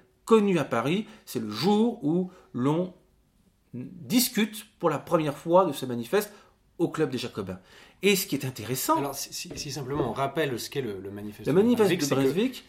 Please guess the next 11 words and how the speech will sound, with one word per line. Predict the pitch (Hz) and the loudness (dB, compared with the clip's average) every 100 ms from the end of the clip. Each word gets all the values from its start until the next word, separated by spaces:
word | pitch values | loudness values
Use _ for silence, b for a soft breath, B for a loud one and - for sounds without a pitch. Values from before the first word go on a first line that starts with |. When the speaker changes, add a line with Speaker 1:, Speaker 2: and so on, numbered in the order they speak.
| - | -14
Speaker 2:
c'est | - 143 | -6 -4
ce, | 127 139 131 123 110 | -4 0 0 0 -4
euh, | 104 98 95 98 | -10 -10 -10 -2
Speaker 1:
le | 156 | 0
duc | 220 | 2
de | 208 | 4
Brunswick, | 185 180 151 - | 4 2 0 -4
chef | - 277 220 | 2 4 6
de | |
la | 170 | 4
coalition | - 147 123 123 - 180 | 4 4 4 0 0 -2